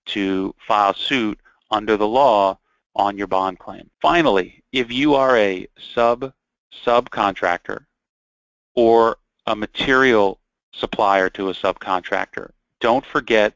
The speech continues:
that especially on larger jobs, that the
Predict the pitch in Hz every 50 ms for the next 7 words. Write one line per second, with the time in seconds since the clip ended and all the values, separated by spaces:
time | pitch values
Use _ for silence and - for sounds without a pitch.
0 | _ - - 104 101 95 - - - 120 123 - - - 135 135 131 127 123 117
1 | 110 101 104 104 110 113 107 - 131 127 - 110 92 90 90 - - - - -
2 | _ _ _ _ _ _ _ _ _ _ _ _ _ _ _ _ - 113 107 107
3 | - _ _ 110 107 104